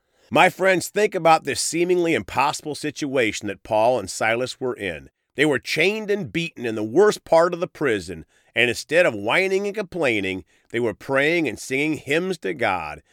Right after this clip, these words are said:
and then the prison shook, and they were free, and led the prison leader to Jesus to be saved. God can help any of us out of any difficult or seemingly impossible situation if we focus on Him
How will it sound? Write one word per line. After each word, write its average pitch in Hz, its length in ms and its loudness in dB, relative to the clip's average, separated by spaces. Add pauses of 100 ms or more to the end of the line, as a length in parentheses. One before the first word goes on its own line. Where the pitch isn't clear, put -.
(180)
and 101 120 -6
then 123 160 2
the 101 80 -4
prison 170 500 -2
shook, - 500 -2 (220)
and 101 120 -8
they 113 80 4
were 131 180 -2
free, 107 680 -2 (280)
and 98 160 -4
led 127 300 0
the 147 80 -6
prison 165 580 -2
leader 117 320 -2
to 123 160 -8
Jesus 104 540 -4
to 113 120 -10
be 110 140 -6
saved. 78 600 -8 (600)
God 170 340 4
can 165 160 0
help 160 320 2
any 185 300 0
of 107 100 -2
us 107 240 -4
out 110 180 0
of 101 120 -8
any 147 260 -2
difficult 147 640 -4
or 98 60 -10
seemingly 156 580 -4
impossible 120 720 0
situation 92 880 -8 (300)
if 110 200 -4
we 95 100 -6
focus 127 480 -4
on 90 200 -6
Him 208 460 0